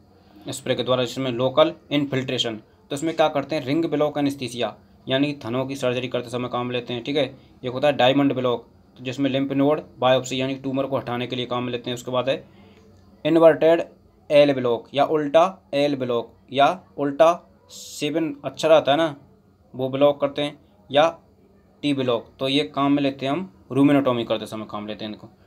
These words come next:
तो इन तीनों में हम, इन तीनों को फील्ड ब्लॉक anesthesia भी कहा जाता है, ठीक है। अब देखो, कुछ महत्वपूर्ण पार्ट हैं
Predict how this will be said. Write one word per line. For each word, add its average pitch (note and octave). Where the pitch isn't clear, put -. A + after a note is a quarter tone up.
तो C3+
इन C#3
तीनों C#3+
में C#3+
हम, D3+
इन C#3
तीनों C#3+
को D#3
फील्ड C3
ब्लॉक C#3+
anesthesia C3
भी D#3
कहा A2
जाता A2
है, B2
ठीक E3
है। D3
अब E3
देखो, F#3+
कुछ F#3+
महत्वपूर्ण D#3+
पार्ट D3
हैं F3+